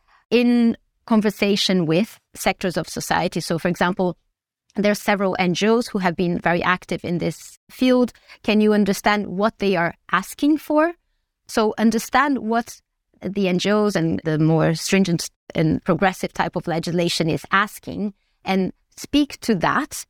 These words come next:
is a good start. So that you can do by reading what the different asks are, but then you can also do that by sitting with the different stakeholders.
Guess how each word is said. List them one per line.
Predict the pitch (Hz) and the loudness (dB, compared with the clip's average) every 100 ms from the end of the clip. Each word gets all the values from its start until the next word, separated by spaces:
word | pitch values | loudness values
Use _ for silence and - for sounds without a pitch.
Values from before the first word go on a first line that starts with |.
| _ | _
is | 196 190 | -2 0
a | |
good | 170 165 | -2 -4
start. | - - 220 339 - _ _ _ - | -2 0 0 -2 -8 _ _ _ -10
So | - 190 180 - | -2 0 0 -2
that | 208 226 | 0 0
you | 240 | -2
can | - 208 | -2 -2
do | 202 196 | 0 -2
by | 180 165 185 - - | 0 -2 -4 -8 -6
reading | 180 277 214 185 160 - | 2 4 4 2 0 0
what | 185 180 - - _ - | 0 0 -2 -16 _ -6
the | |
different | 180 190 - 165 165 156 - - - | -2 -2 0 0 0 -2 -6 -10 -4
asks | 185 190 - - - | -2 -2 -6 -18 -6
are, | 175 170 285 _ _ _ - | -2 0 -2 _ _ _ -4
but | 233 | 0
then | 254 254 | 2 2
you | 240 | 0
can | 240 220 | -2 -2
also | 208 220 196 | -2 0 0
do | 196 202 | 2 0
that | 180 175 - | 2 2 2
by | 175 | -2
sitting | 170 - 269 - 226 185 | -2 -6 -6 -2 -2 0
with | 180 170 - - _ - | 0 -2 -6 -20 _ -4
the | 170 | -2
different | 185 - 165 165 | -2 -2 -2 -2
stakeholders. | - - 170 - 160 - - - | -2 -4 -4 -2 -2 -2 -4 -6